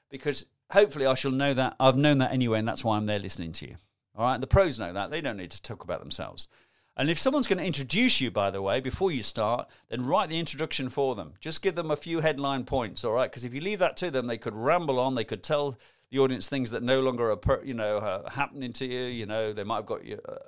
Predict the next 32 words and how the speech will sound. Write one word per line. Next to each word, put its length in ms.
they 100
might 240
make 200
something 260
up 140
that's 160
not 180
right. 220
Well, 120
not 140
make 160
it 100
up, 160
but 140
you 120
might 220
have 120
misinterpreted 680
something. 280
So 120
make 180
sure 120
you 60
get 200
that 180
<laughs> 0
right 200
as 140
well. 320
<laughs> 1400
And 180
then 360